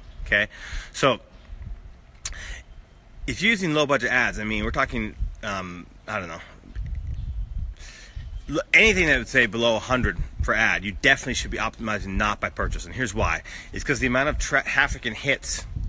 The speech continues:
that that particular ad set is getting on any given day. So if you got, I know you have a campaign, but then you have an ad set, right? Facebook, to optimize an ad set well, needs data too.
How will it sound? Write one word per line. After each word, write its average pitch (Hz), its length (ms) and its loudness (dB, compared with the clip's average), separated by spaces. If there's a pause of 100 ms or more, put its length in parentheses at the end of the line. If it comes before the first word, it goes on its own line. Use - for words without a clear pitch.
(280)
that - 100 -14
that 123 160 4
particular 131 260 -2
ad 120 200 4
set 101 240 0
is 98 100 -2
getting 104 260 4
on 101 140 0
any 101 180 -2
given 95 280 0
day. 90 240 2
So 107 160 -4 (340)
if 101 100 -4
you 156 80 4
got, 170 180 6
I 147 160 2
know 156 100 4
you 160 60 6
have 147 80 2
a 139 40 -6
campaign, 127 400 2
but 113 60 -2
then 117 80 0
you 113 80 4
have 113 80 -2
an 110 60 2
ad 117 120 2
set, 95 140 -4
right? 101 120 0 (720)
Facebook, - 540 2
to 147 80 0
optimize 143 440 0
an 131 80 -2
ad 135 180 4
set 117 200 0
well, 113 380 2 (760)
needs 131 300 0
data 131 300 6
too. - 320 -2